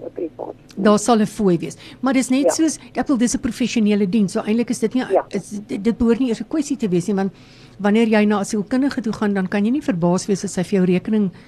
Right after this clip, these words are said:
Speaker 2: stuur of 'n
Speaker 1: Dis
Speaker 2: fooi
Speaker 1: waar.
Speaker 2: vra nie, want dit is 'n baie, baie professionele diens. En soos jy net
Speaker 1: Dis
Speaker 2: ook gesê het, 'n baie gespesialiseerde diens dan nou,
Speaker 1: Ja.
Speaker 2: nie?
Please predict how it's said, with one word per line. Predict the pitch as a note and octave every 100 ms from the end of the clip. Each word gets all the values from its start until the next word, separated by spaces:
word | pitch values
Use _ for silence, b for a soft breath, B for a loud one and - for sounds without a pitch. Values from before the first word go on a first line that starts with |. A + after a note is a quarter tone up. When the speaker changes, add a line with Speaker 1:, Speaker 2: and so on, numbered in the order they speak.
| B
Speaker 2:
stuur | - - B3 A#3
of | G3+
'n | F#3
Speaker 1:
Dis | -
Speaker 2:
fooi | A3 G#3+
Speaker 1:
waar. | E3
Speaker 2:
vra | G3 G3
nie, | C#4+
want | A#3+
dit | A3
is | G3+
'n | E3+
baie, | F3+ F3+ A#3 B3+
baie | F3 E3+ F#3 G3+
professionele | G#3 G#3 - F#3 A3 F#3+ F#3 G3
diens. | A3+ A#3 - B B B -
En | B3+
soos | D#4+ D4
jy | D#4+
net | B3+
Speaker 1:
Dis | B3+
Speaker 2:
ook | C4+
gesê | - C4
het, | -
'n | F#3+
baie | F3 A3 D#4 E4+
gespesialiseerde | - D4 - B3 - A#3 A3+ - - F#4+ G4 D#4+ F#3+ E3
diens | E3 D3+ - - - - - -
dan | F#3
nou, | E3+
Speaker 1:
Ja. | E3
Speaker 2:
nie? | G3